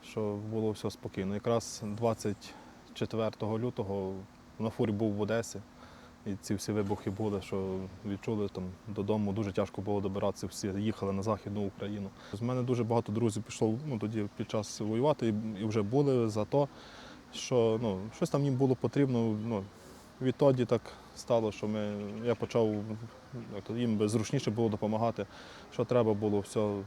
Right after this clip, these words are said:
старалися, то, ну, з-, їм достати, перевезти.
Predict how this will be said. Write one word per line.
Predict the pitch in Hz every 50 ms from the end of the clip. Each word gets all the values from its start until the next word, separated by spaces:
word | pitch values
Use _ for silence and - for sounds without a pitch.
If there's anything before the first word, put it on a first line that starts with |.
| 101 -
старалися, | - - - 104 107 104 98 95 92 - 98
то, | 92 - 104 104 113 - - - - - - - - - 107
ну, | 98
з-, | - - 107 - - - - - - - - - - - - - - - - - 143 131
їм | 120 110 104
достати, | 98 101 - - 147 143 139 - 131 120 113 117 - 123 117 - -
перевезти. | - 107 104 104 113 131 135 127 - - 120 113